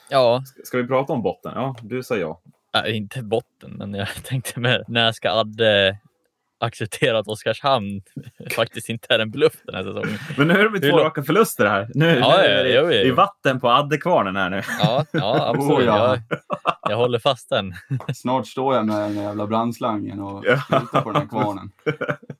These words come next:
Speaker 1: Men det ska ju vara också nämnas att Leksand kommer väldigt starkt underifrån. Så att, ja, ja, det är lite som vi sa där, att får Leksand igång sitt, eh, maskineri så kan de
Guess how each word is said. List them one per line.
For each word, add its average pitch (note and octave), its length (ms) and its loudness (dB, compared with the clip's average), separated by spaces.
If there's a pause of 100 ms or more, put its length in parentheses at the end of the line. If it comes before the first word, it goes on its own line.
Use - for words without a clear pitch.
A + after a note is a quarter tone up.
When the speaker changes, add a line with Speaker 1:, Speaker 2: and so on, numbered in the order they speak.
(260)
Speaker 1:
Men C3+ 480 0
det A2+ 300 -4
ska - 140 0
ju A#2+ 60 4
vara A#2 240 6
också A2+ 180 -6
nämnas G#2+ 340 -2
att - 140 -10
Leksand A2 540 -4
kommer G2 200 -4
väldigt G2+ 240 0
starkt G2+ 340 0
underifrån. F#2 520 -6
Så - 120 -6
att, - 200 -14
ja, G2+ 300 -2 (560)
ja, G#2+ 340 -6
det A2+ 200 2
är C3 40 0
lite C#3 160 -6
som B2 100 -4
vi G#2+ 60 -2
sa C3 240 2
där, F#2 160 2
att F#2 120 -4 (140)
får A2 80 -4
Leksand G#2 320 -2
igång G#2 360 -4 (1160)
sitt, - 320 -12
eh, - 200 -4
maskineri G#2 640 -4
så - 140 -16
kan F#2 200 -8
de G2 300 -6